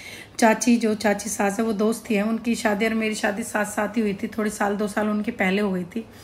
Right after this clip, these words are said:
मुझे बहुत ज़ोरों से भूख लग रही थी, घर में खाना नहीं था, मैं उनके घर खाना खाने गई थी। तो हर दिन वो मेरे से पूछते थे, जब भी मैं जाती थी दूसरे तीसरे दिन, कि खाना खा ले, मैं खा के आती थी।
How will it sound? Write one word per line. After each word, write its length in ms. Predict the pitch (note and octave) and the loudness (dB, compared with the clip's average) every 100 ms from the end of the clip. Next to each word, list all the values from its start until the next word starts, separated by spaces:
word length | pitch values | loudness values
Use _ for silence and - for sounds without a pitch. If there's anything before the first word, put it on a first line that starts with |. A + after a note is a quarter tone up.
| - - - - - - - - | -20 -20 -20 -18 -18 -20 -6 4
मुझे 200 | A#3+ C#4 | 8 8
बहुत 260 | B3 B3 B3 | 8 6 8
ज़ोरों 200 | C4 C4 | 6 6
से 140 | C#4 | 4
भूख 260 | G#3+ A3+ C4 | 2 2 4
लग 140 | A#3 | 4
रही 120 | G#3+ | 4
थी, 140 | G3 A3+ | 0 0
घर 140 | G#3 | 0
में 160 | A#3 A#3 | 0 0
खाना 280 | G#3+ A3 | 0 2
नहीं 180 | A3+ G#3 | 2 0
था, 140 | G3 G#3 | -2 -2
मैं 140 | A3 | 0
उनके 220 | G#3+ A3 | -2 -2
घर 140 | G#3+ G#3+ | -2 -4
खाना 340 | - G#3 G#3+ | -4 -2 -2
खाने 260 | - G3+ G3+ | -2 -4 -2
गई 160 | G3 | -4
थी। 340 | F#3+ G#3+ A#3 A#3+ - - - - - - | -2 -4 -4 -6 -16 -20 -20 -20 -20 -4
तो 600 | G#3+ G3+ G3+ G3 G3 D4+ - D#4+ | 0 2 2 2 2 -2 -10 -6
हर 260 | F#3 A#3 B3+ | 6 8 8
दिन 260 | A#3 D#4 | 8 8
वो 140 | D#4 D#4+ | 10 10
मेरे 220 | D4+ C#4+ | 8 8
से 120 | D#4 | 4
पूछते 420 | B3+ C4+ B3+ C4 | 2 2 2 2
थे, 100 | B3+ | 2
जब 200 | A#3+ A3 | 2 4
भी 80 | A#3+ | 6
मैं 180 | B3 A#3+ | 6 8
जाती 280 | A3 G#3+ A#3+ | 4 4 2
थी 140 | A#3+ | 2
दूसरे 320 | G#3+ A3 A3 | 2 0 -4
तीसरे 320 | G#3+ A3+ - | -4 -4 -4
दिन, 180 | G#3 A3 | -4 -2
कि 100 | A#3+ | -2
खाना 280 | A#3+ A3+ G#3+ | -2 0 0
खा 160 | A3 A3 | 0 2
ले, 60 | |
मैं 160 | A#3 A#3+ | 4 4
खा 160 | - | 0
के 140 | G#3 A#3 | 0 0
आती 220 | G#3 A3 | 0 -2
थी। 240 | G3 B3 | -4 -6